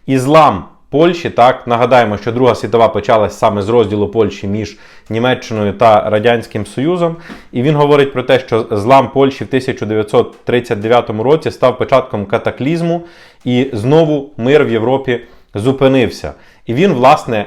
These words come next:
хилить до того, так, до тих наративів, які лунають зараз також з усіх куточків світу, про те, що на Польщу, е,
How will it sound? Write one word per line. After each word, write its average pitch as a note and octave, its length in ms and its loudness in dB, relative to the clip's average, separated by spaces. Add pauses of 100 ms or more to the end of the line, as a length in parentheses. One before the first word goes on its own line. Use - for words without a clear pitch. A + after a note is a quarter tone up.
хилить C3+ 380 0
до A2 100 2
того, C3+ 540 0
так, A#2+ 380 0
до G#2 160 -4
тих C#3 260 -6
наративів, A2+ 540 -2
які G#2 460 -6 (1040)
лунають A#2+ 480 0
зараз G#2+ 220 0
також A2+ 340 0
з G2 60 -8
усіх B2+ 260 -6
куточків A#2+ 460 -4
світу, F3 320 -6
про G#2+ 140 -4
те, C3+ 180 0
що A#2 320 -2 (340)
на A#2+ 120 0
Польщу, C#3 600 0 (360)
е, F#2+ 380 0